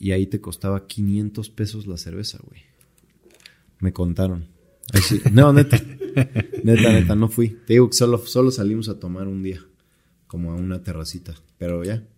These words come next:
Speaker 1: Íbamos con ese plan, güey, la neta. O sea, yo todos los días fui a partidos, güey.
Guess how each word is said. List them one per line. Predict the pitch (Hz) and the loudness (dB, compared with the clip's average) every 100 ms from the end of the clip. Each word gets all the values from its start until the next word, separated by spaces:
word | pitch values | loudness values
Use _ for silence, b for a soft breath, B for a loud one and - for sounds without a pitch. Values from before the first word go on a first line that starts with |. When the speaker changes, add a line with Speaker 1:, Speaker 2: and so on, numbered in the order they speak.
| _ _ _ - | _ _ _ 0
Speaker 1:
Íbamos | 113 120 107 | 4 4 4
con | - 98 | -2 -4
ese | 95 82 | -4 -4
plan, | 113 120 | -4 -2
güey, | 95 85 | -4 -6
la | 87 | -8
neta. | 104 - _ | -12 -14 _
O | 104 | -2
sea, | 107 101 B B B | -2 -2 B B B
yo | 131 135 | 6 6
todos | 139 127 | 6 6
los | 107 | 4
días | 101 113 | 0 -2
fui | - | -2
a | 104 | -6
partidos, | 98 95 101 - - | -6 -8 -8 -10 -18
güey. | - | -20